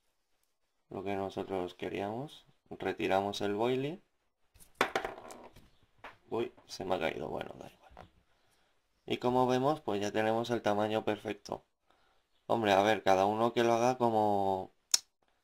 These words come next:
pues como él vea. Yo normalmente siempre utilizo boilies de veinte milímetros, entonces la mayoría de bajos que tengo son para veinte milímetros.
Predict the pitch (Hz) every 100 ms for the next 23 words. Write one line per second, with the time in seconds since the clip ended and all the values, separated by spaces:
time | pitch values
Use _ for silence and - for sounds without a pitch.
0 | _ _ _ _ _ _ _ 104 104 -
1 | 101 98 107 113 107 113 104 92 104 110
2 | 113 113 110 110 113 110 117 - 110 107
3 | 113 107 104 107 107 104 107 107 110 104
4 | 98 101 95 92 87 87 98 92 85 82
5 | 92 87 92 98 101 101 95 95 95 98
6 | 101 104 101 107 - 107 107 113 - _
7 | _ _ _ _ - 107 107 104 98 98
8 | 95 90 95 92 95 110 98 - - -